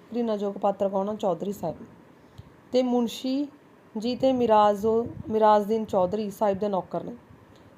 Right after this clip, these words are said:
ਮੁਨਸ਼ੀ ਤੇ ਮਿਰਾਜ਼ਦੀਨ। ਤੇ ਮੁਨਸ਼ੀ ਤਾਂ ਹੈ ਹੀ ਇੱਕ ਤਰ੍ਹਾਂ ਨਾਲ ਉਹਦਾ ਪ੍ਰਾਈਵੇਟ ਸੈਕਟਰੀ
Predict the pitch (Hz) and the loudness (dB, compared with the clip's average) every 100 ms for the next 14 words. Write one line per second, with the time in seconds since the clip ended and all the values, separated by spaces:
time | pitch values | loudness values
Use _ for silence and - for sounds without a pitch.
0 | - 208 202 220 226 226 214 180 165 165 | -6 -4 -4 -6 -4 -2 0 0 0 -4
1 | 165 - - - - - 240 226 220 - | -10 -14 -18 -18 -8 0 0 2 -2 -2
2 | 254 240 233 240 262 - - - 220 214 | -4 0 0 2 -2 -8 -20 -6 4 6
3 | 240 269 262 247 240 233 220 208 202 202 | 6 2 -2 -2 -2 2 2 2 0 0
4 | 226 226 202 190 190 - 180 - - | 0 2 2 0 -6 -4 -6 -6 -14